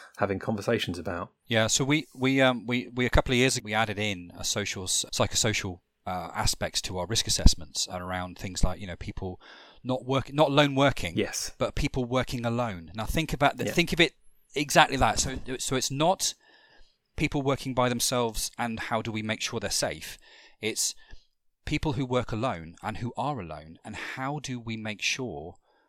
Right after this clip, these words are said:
Speaker 2: that they're okay? You know, and how, how do we make sure that they're supported? What processes and systems have we got in place to make sure that,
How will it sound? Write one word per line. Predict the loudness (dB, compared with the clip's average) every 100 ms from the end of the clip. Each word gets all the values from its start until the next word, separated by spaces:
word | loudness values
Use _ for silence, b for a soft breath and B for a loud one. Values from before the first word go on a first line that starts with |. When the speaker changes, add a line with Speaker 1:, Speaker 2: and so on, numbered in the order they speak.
| _ _
Speaker 2:
that | -14 -10
they're | -6 -6
okay? | -6 -8 -10 -14 -20 _ _ _ _ _ _ _ _
You | -6 -4
know, | -4 -6
and | -6 -4
how, | -4 -2 -4
how | -4
do | -4
we | -2
make | -2 -4
sure | -6
that | -8
they're | -2 0
supported? | -2 -4 -6 -6 -10 -8
What | -10 -4
processes | -2 0 0 0 0
and | 0
systems | 0 -2 -4 -6
have | -8
we | -6
got | -6
in | -4
place | -4 -2 -2
to | -2
make | -4 -4 0
sure | 0 0 -2 -2
that, | -2 -4